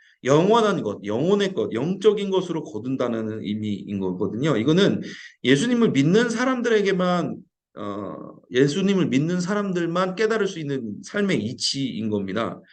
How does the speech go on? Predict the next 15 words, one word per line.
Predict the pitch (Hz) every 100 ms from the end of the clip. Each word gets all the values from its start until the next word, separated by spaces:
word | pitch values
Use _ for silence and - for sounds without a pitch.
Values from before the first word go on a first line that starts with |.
| - - - -
그러니까 | 135
삶의 | - 269 254 247 175
목적이 | 135 - 175 165 151
무엇인가가 | 104 110 139 170 156 131 123 117 156 127 95 95
명확히 | 113 151 165 156
나오죠. | 98 90 110
근데 | 110 151
예수님을 | 117 160 175 160
믿지 | 120 147
않은 | 113 113
사람들은요, | 131 113 117 160 156 90 - - -
삶의 | - 220 220 214 214 196 120 -
명확한 | 113 143 151 151 147
어떤 | 113 107 135 120 104 110 -
목적이라든지, | 110 101 - 160 143 143 123 104 104 -